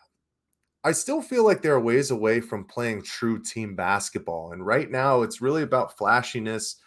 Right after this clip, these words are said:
getting your numbers, and, and trying to kind of make your name instead of really putting it all together. So I honestly might lean more towards going to the Pistons, which might be crazy. What about you, Chris?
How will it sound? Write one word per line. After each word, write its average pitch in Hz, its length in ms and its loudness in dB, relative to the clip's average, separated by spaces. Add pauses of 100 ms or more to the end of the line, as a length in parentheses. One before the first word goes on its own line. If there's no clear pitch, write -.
(360)
getting 135 220 2
your 127 140 2
numbers, 110 720 0 (400)
and, 104 340 -6
and 98 180 -8
trying 120 380 0
to 95 240 2 (180)
kind 107 220 0
of 90 140 -6 (160)
make 117 360 -2
your 110 140 4
name 95 540 2 (480)
instead 120 320 0
of 101 220 0
really 127 240 6
putting 123 420 -2
it 107 80 4
all 104 160 4
together. 101 680 -2
So 101 480 -2
I 180 280 4 (180)
honestly 339 640 2
might 226 340 0
lean 180 480 0
more 156 320 -2
towards 151 440 -6
going 131 320 0
to - 160 -14
the 127 80 -2
Pistons, 95 680 -2
which 98 240 -4
might 107 240 0
be 101 120 -8
crazy. 98 580 0 (520)
What 127 100 4
about 135 200 10
you, 165 120 4
Chris? - 460 -4